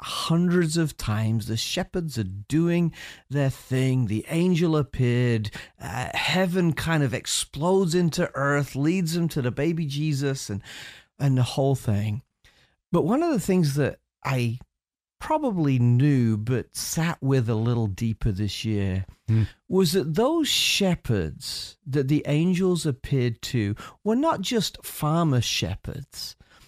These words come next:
Speaker 1: They were the shepherds who provided the sheep that were gonna be sacrificed as an act of worship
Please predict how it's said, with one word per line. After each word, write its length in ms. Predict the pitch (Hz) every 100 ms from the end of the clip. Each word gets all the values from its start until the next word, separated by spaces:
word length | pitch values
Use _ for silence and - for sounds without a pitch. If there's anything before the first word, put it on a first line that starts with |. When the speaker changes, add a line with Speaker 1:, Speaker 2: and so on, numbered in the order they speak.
| _ _
Speaker 1:
They 440 | 139 110 170 247 285
were 200 | 262 285
the 220 | 240 247
shepherds 1300 | 143 - - 165 151 - 95 80 95 123 196 - - - - - _
who 160 | 190 180
provided 1000 | - 180 147 131 151 185 220 262 226 196
the 120 | 190
sheep 760 | - - - 127 92 101 - - - _ _ _ _
that 240 | 135 165 -
were 160 | 175
gonna 280 | 165 196 202
be 160 | 180 175
sacrificed 1200 | - - 285 - - 143 - 90 92 131 - -
as 180 | 156 151
an 120 | 160 -
act 480 | 127 123 - - - _ _ _ -
of 200 | 160 208
worship 540 | 349 208 - - -